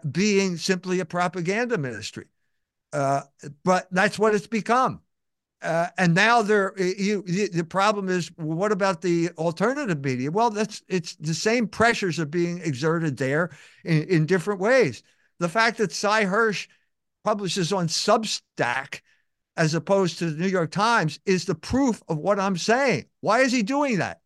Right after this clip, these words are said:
Why isn't that story on the, the, the blowing up Nord Stream? Why wasn't that a front page story on the New York Times? Well, because the New York Times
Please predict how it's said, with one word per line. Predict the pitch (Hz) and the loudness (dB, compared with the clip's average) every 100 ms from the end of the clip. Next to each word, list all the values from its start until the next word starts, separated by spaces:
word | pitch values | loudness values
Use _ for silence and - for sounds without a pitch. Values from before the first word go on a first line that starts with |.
| _ | _
Why | 143 220 269 | 0 2 4
isn't | 240 254 | 0 -2
that | 240 233 | 0 0
story | - 220 226 220 220 | -2 2 4 4 2
on | 196 202 | 2 0
the, | 185 170 _ _ | 0 -4 _ _
the, | 180 165 - | -6 -6 -4
the | 147 180 | -2 -2
blowing | 147 202 233 220 | 2 2 4 4
up | 202 175 | 2 2
Nord | 175 233 208 | 2 2 2
Stream? | - 165 143 | -2 -4 -2
Why | 202 240 | 0 0
wasn't | 220 226 | -2 -2
that | 214 190 | 0 -2
a | 151 160 - | -4 -8 -2
front | 214 226 | 0 0
page | 214 202 170 | 2 2 2
story | 202 202 208 | 0 2 2
on | 202 196 | 0 -2
the | |
New | 196 202 | -4 -2
York | 202 185 | -2 0
Times? | 226 262 247 196 - _ _ _ 226 | 2 4 2 -2 -14 _ _ _ -2
Well, | 240 | 0
because | 247 254 208 | 2 2 2
the | |
New | 226 262 | 2 4
York | 262 247 | 4 2
Times | - 180 220 262 | 2 2 2 0